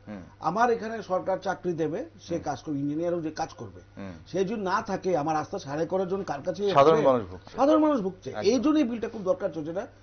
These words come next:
Speaker 2: সঞ্জয় স্যার রাইটলি মেনশন করেছে,
Speaker 1: হুম।
Speaker 2: একটা সেফগার্ড থাকা দরকার।
Speaker 1: হুম।
Speaker 2: আর সেফগার্ডে করা হয়, কারণ ব্যাপারটা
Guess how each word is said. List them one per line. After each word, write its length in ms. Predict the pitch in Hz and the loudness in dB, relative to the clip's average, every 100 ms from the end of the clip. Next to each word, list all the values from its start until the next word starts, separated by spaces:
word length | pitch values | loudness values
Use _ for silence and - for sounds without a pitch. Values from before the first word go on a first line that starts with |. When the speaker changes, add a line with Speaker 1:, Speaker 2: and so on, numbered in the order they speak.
| - - - | -20 -20 -8
Speaker 2:
সঞ্জয় 280 | 160 185 202 | -4 -2 -2
স্যার 160 | 233 | 0
রাইটলি 280 | 165 180 247 | 0 -2 -6
মেনশন 400 | 202 165 165 226 | -6 -4 -4 -4
করেছে, 380 | 208 180 135 131 101 | -4 -4 -6 -10 -10
Speaker 1:
হুম। 80 | |
Speaker 2:
একটা 260 | 95 85 208 | -12 -8 -6
সেফগার্ড 520 | - 226 226 208 247 | 2 4 4 2 2
থাকা 240 | 202 196 214 | 0 -4 2
দরকার। 360 | 190 - - 285 - | 0 0 -4 -6 -16
Speaker 1:
হুম। 100 | - | -10
Speaker 2:
আর 80 | - | -8
সেফগার্ডে 440 | - 208 202 220 - | -2 0 0 -2 2
করা 240 | 196 226 | 4 6
হয়, 220 | 196 175 160 | 6 4 0
কারণ 180 | 165 | -2
ব্যাপারটা 440 | 165 180 208 - | -2 -2 -4 -6